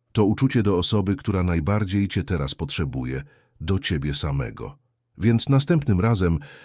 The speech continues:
gdy spojrzysz na swój talerz, zadaj sobie pytanie, czy to mnie wzmacnia, czy rozchorowuje, ponieważ odpowiedź nie leży tylko w smaku, leży w tym, co robi z twoimi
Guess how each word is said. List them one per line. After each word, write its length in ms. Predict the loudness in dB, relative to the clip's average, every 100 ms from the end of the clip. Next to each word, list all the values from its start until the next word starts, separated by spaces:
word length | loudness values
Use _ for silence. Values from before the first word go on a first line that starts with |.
| -6
gdy 160 | -2 0
spojrzysz 500 | 2 2 2 0 0
na 100 | -2
swój 260 | -2 -2
talerz, 480 | -2 -2 -2 -4 -6 _ _ _
zadaj 320 | -2 0 2 2
sobie 260 | 2 0
pytanie, 560 | -2 -4 -2 -4 -4 -8 -14 _ _ _
czy 120 | -2 0
to 160 | 4
mnie 200 | 4 4
wzmacnia, 640 | 2 0 0 0 -2 0 0
czy 240 | 0 0
rozchorowuje, 720 | 0 -4 -4 -4 -6 -6 -6 -8 -12 -20 -20 _
ponieważ 380 | 0 0 0 -2
odpowiedź 500 | -2 0 0 0 2
nie 140 | 2
leży 280 | 4 2 2
tylko 400 | 2 2 2 -2
w 80 | -2
smaku, 560 | -2 -2 -4 -4 -6 -6 _ _ _ -2
leży 400 | 0 2 2 -2
w 80 | -2
tym, 380 | 0 2 2
co 180 | 0 0
robi 300 | 0 -2 -4
z 80 | -6
twoimi 720 | -6 -4 -2 -2 -2 -4 -6